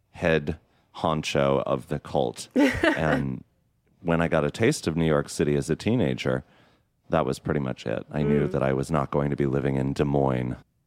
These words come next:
Speaker 2: Right. <laughs>
Speaker 1: <laughs> No shade, but maybe a little.
Speaker 2: No shade here.
Speaker 1: <laughs>
Speaker 2: Just in terms of what you said about being an extrovert when you need or want to be,
Speaker 1: Mm-hmm.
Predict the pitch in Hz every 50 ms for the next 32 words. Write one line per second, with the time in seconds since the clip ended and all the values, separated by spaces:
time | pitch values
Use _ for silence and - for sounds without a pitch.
0 | _ _ - 180 190 - 113 110 - 302 294 - - - - - - - - -
1 | 523 - - - - - - - - - 143 143 135 127 - _ - - - -
2 | - - - - - - - - 85 80 78 - - 80 69 65 69 - - -
3 | - 76 - - 80 76 69 73 67 62 65 65 67 65 - - _ - - -
4 | - - 220 208 208 214 - 233 220 247 262 262 214 202 196 208 240 - - -
5 | - - - - - - - 98 - - _ _ - 247 254 339 349 - 523 466
6 | 415 - 294 302 294 285 262 269 254 240 226 190 196 208 - - 220 208 - -
7 | - 208 196 196 196 196 190 190 185 180 190 160 156 - 214 190 202 190 180 175
8 | 175 170 170 170 - - - 196 208 196 196 190 165 - - 180 180 - - -
9 | - 180 175 165 170 165 160 160 160 - - 185 180 175 170 165 165 165 170 170
10 | 170 165 160 165 160 160 156 151 151 156 156 160 - - - - - - - 104
11 | - - 208 202 - - 80 78 78 80 76 92